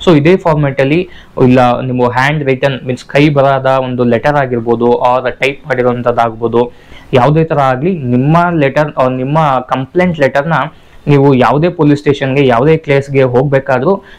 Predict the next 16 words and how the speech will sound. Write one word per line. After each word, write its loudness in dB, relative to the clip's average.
ನಿಮ್ಮ 4
ಒಂದು, 2
ಆ, 0
ಲೆಟರ್ನ -2
ನೀವೇ 2
ಬರ್ಕೊಂಡು 0
ಹೋಗೋದು 0
ಉತ್ತಮ. -2
ಯಾಕಂದ್ರೆ -4
police 0
ಸ್ಟೇಷನಲ್ಲಿ 0
ಒಮ್ಮೊಮ್ಮೆ 0
ಆ 2
ಲೆಟರ್ 0
ಬರೆಯೋದು 2
ಸಿಕ್ಕಲ್ಲ, -2